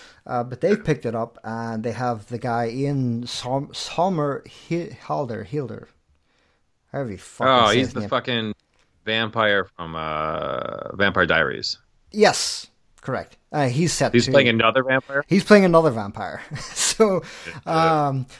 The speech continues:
Speaker 1: so I don't know, like, how that's set to be, but they're, they're, like, pushing it that it's gonna be great, but I,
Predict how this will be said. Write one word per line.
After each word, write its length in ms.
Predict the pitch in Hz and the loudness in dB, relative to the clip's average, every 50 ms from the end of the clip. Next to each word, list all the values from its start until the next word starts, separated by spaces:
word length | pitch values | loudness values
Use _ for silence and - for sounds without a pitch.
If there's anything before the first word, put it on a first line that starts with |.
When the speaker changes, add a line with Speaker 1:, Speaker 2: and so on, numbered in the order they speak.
| - | -16
Speaker 1:
so 420 | - - 170 170 160 156 156 151 147 | -8 -2 0 0 2 2 2 0 0
I 200 | 143 131 160 170 | 0 0 -2 0
don't 160 | 180 180 170 | 0 0 0
know, 180 | 160 156 151 143 | 2 0 0 0
like, 220 | 123 123 117 113 | -2 -4 -4 -4
how 180 | 117 131 147 160 | -4 -2 -2 -2
that's 240 | 156 165 147 151 | 0 -2 -4 -4
set 300 | - - - 147 151 143 | -6 -6 -4 -4 -4 -4
to 60 | - 147 | -6 -4
be, 180 | 139 151 151 | -2 -2 -2
but 240 | 139 123 120 113 - | -2 -2 -6 -8 -6
they're, 160 | 127 131 123 | -6 -6 -6
they're, 240 | 110 104 113 120 107 | -6 -8 -10 -8 -8
like, 180 | 95 95 - - | -8 -10 -10 -8
pushing 300 | - 139 131 - 143 139 | -6 -6 -4 -4 -4 -4
it 140 | 131 123 - | -4 -4 -6
that 200 | 101 87 - - | -8 -10 -10 -12
it's 160 | 120 107 - | -16 -14 -14
gonna 200 | - - 104 90 | -14 -16 -16 -16
be 100 | - 92 | -18 -18
great, 460 | 92 - 123 131 135 127 120 - - | -14 -10 -8 -6 -6 -6 -6 -8 -12
but 240 | - 90 82 76 _ _ _ _ _ _ - | -16 -16 -16 -16 _ _ _ _ _ _ -16
I, 320 | 107 92 92 110 156 165 | -14 -12 -10 -10 -10 -10